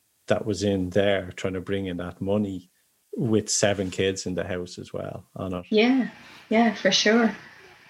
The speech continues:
Speaker 1: I know we're jumping off track, and it's, it's, and it's just building that foundation, um, of where we are today,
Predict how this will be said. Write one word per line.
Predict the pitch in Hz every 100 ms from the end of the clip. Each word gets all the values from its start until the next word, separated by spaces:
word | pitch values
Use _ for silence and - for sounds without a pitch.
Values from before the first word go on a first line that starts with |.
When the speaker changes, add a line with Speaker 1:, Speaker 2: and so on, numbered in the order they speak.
| - - 147
Speaker 1:
I |
know | 143 147 156
we're | 139
jumping | 127 131 123 120
off | 107 101
track, | - 113 101 - 113
and | 101
it's, | 101 -
it's, | - 104 - - - -
and | 117 104 110 _ _
it's | 123 120 -
just | - 131 - _
building | 120 117 113 104
that | 101
foundation, | - 107 98 98 101 98 110 107 110 - - - -
um, | 98 95 90 90 -
of | - 101 -
where | 110 110
we | 101 101
are | 98 98
today, | - 104 87 98 104 98 92 -